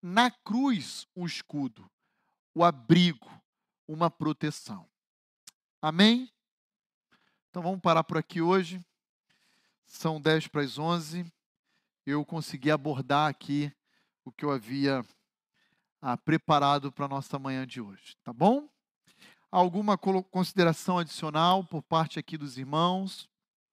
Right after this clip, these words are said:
Na transmissão nada, Everton? Ok, obrigado. Aqui alguma colocação a mais? Não havendo,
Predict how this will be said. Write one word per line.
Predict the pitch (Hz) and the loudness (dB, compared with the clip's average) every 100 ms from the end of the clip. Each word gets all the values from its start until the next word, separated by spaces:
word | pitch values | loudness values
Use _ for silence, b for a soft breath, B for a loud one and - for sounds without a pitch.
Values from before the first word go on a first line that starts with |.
| _ _ _ 131 | _ _ _ -4
Na | 147 | -4
transmissão | - 170 156 151 - 160 | -2 -4 -4 -10 -8 -6
nada, | 151 165 180 180 | 0 0 2 2
Everton? | 185 190 180 - 202 226 | 2 -2 -6 -10 -14 -8
Ok, | 156 135 - 160 | -8 -8 0 0
obrigado. | 151 135 123 147 175 175 190 185 b b b b | 0 -4 -2 0 2 -2 -8 -12 b b b b
Aqui | 156 160 - 196 | -2 -2 -2 0
alguma | 196 180 180 | 0 0 -6
colocação | - 175 165 160 - 156 | -4 -4 -2 -4 -4 -6
a | |
mais? | 156 190 214 233 - - - _ _ _ _ _ _ _ _ _ _ _ _ _ _ _ _ | -2 0 0 -2 -6 -14 -16 _ _ _ _ _ _ _ _ _ _ _ _ _ _ _ _
Não | 147 160 196 196 | -6 0 2 2
havendo, | 147 165 185 196 196 208 | 0 0 0 0 -4 -8